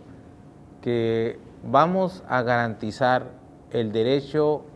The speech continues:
a una vivienda digna y propia, y que la vivienda deje de ser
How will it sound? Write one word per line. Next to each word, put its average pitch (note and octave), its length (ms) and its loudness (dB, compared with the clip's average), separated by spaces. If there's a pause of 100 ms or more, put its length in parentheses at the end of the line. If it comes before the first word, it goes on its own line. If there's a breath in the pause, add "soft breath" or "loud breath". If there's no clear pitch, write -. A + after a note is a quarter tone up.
(1000)
a A#2 140 0
una C#3+ 260 2
vivienda C3+ 520 0
digna C#3+ 580 -2
y G#2 80 -8
propia, B2+ 540 -4 (1300)
y C3 120 0
que C3 680 2 (120)
la C3 180 4
vivienda E3+ 840 2
deje E3 440 0
de B2+ 160 0
ser D#3+ 380 2